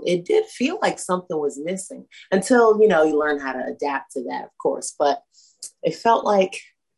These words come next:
there was, like, somewhat of a connection missing. I feel like I wanted to kinda look at somebody or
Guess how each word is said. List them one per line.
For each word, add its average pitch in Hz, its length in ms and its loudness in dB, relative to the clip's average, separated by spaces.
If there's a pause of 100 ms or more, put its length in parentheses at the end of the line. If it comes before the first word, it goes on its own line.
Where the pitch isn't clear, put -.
(220)
there 190 80 4
was, 190 80 2
like, 180 140 0
somewhat 196 320 0
of 170 80 2
a 160 60 -2
connection 151 680 -4
missing. 143 400 -4
I 135 60 -14
feel 156 220 -4
like 151 160 0
I 143 120 0
wanted 147 260 -4
to - 180 -18
kinda 143 360 -6 (320)
look 165 260 2
at - 260 0
somebody 135 540 -2
or 127 160 -8